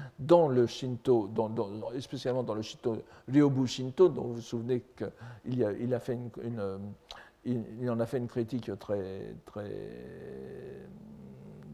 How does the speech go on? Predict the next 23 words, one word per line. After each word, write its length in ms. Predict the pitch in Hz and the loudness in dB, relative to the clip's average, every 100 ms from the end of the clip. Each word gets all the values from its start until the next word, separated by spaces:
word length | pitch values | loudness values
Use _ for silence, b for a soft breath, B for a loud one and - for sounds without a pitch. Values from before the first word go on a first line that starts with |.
| - | -8
très 100 | 120 | -6
fondamentale 560 | 117 127 123 117 113 120 | -4 0 2 2 2 2
la 80 | 110 | 0
dernière 320 | 110 123 143 | -2 -2 0
fois, 140 | 185 180 160 139 | 2 2 -4 2
en 80 | 160 | 6
la 120 | 165 | 8
même, 220 | 165 165 160 - | 8 6 4 -2
en 120 | 156 160 | 4 8
la 100 | 170 | 8
mettant 320 | 180 170 175 | 8 6 6
d'ailleurs 360 | 147 151 165 | 8 8 8
dans 160 | 131 139 | 8 6
le 100 | 139 | 6
même 200 | 135 135 | 4 2
sac 380 | - 165 135 - B B | 4 4 4 -2 B B
que 100 | 143 | 6
le 160 | 123 | 6
Yuimitsu 800 | 123 151 143 131 127 - - 120 - - | 8 8 8 6 0 -2 -2 -2 -2 -12
Shinto, 500 | - 135 147 208 185 | -10 -8 2 6 6
le, 160 | 120 B 110 B | 4 B -10 B
le 220 | 135 143 127 123 | 8 10 8 6
Yui-, 500 | 151 175 170 117 107 | 10 10 8 2 -6